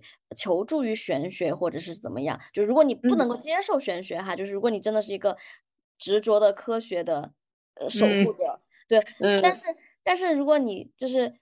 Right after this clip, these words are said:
Speaker 2: 哎，去简单粗浅地了解一下呀，或，说不定它是可以打开你思路的一个，一个方式。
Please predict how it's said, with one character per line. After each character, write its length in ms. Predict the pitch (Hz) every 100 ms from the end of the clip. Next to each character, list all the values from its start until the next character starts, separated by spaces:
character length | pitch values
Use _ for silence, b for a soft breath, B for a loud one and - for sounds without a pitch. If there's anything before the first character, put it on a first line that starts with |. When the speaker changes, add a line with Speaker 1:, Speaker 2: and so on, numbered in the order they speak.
| _ _
Speaker 2:
哎， 120 | - 262
去 560 | - 349 311 254 269 _ _ _ - 233
简 320 | 262 208 190
单 240 | 262 269
粗 240 | 285 - 359
浅 220 | 339 220
地 340 | 208 202 196 -
了 240 | 208 170
解 240 | 220 226 190
一 80 | 196
下 300 | - 214 196
呀， 200 | 196 190 B B B - -
或， 240 | 359 330
说 240 | - 403 403
不 100 | 392
定 200 | 370 285
它 260 | 285 285
是 260 | 285 - 254
可 300 | 202 - 196
以 100 | 247
打 280 | 262 - -
开 360 | - 214 208 226 b b
你 180 | - 170
思 340 | 165 - 220
路 220 | 240 233 202
的 140 | 165
一 100 | 165
个， 380 | 170 185 160 - _ _
一 120 | 185
个 100 | 175
方 280 | 175 180 175
式。 400 | 185 - 143 -